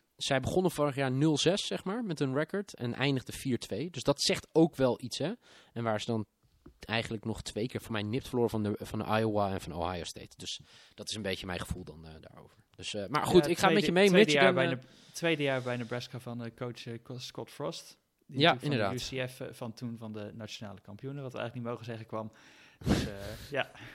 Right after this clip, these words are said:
Speaker 1: Nog
Speaker 2: Oké.
Speaker 1: steeds, eh, nog steeds, eh, hangt die, eh, banner daar, toch?
Speaker 2: Eh, dat zou zomaar kunnen. Oké, <laughs> laten we, laten we doorgaan
Speaker 1: Heel
Speaker 2: naar de
Speaker 1: goed.
Speaker 2: Big Tw-, de Big Twelve.
Speaker 1: Ja.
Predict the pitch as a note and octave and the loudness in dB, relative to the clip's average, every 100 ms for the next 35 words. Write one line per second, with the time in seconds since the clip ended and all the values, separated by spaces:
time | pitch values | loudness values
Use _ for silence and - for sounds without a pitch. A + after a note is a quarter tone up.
0 | - _ _ - - - - _ _ - | -20 _ _ -20 -18 -18 -18 _ _ -2
1 | C3 E3+ E3+ - E3+ D3+ D3 D3+ D3+ - | 4 6 6 4 4 4 4 4 2 4
2 | E3 D3+ D3+ C3+ C#3 - C3 B2 A#2 A#2 | 0 4 2 4 2 2 4 4 4 4
3 | A2 G2 F2+ B3+ - - _ _ _ _ | 2 0 -2 -6 -10 -20 _ _ _ _
4 | _ - C3+ A#2 - A#2 A2 A2+ B2+ A#2 | _ -20 -16 -14 -8 -8 -6 -6 -4 -4
5 | A2 A#2 G#3 - - D#4+ C#3+ - D3 - | -6 -8 -12 -14 -4 -2 4 6 6 4
6 | E3 D#3 C#3+ E3 E3 E3 E3 D#3 E3+ D#3 | 2 2 -4 -4 0 4 4 2 0 0
7 | C3+ A#2+ D#3 - - - C3 B2 D#3 D#3 | 0 2 0 0 -12 -10 -10 0 0 0
8 | - C3+ A2+ G#2+ - - - _ _ - | -4 -2 0 -4 -12 -20 -20 _ _ -6
9 | C#3+ G2 | -4 -4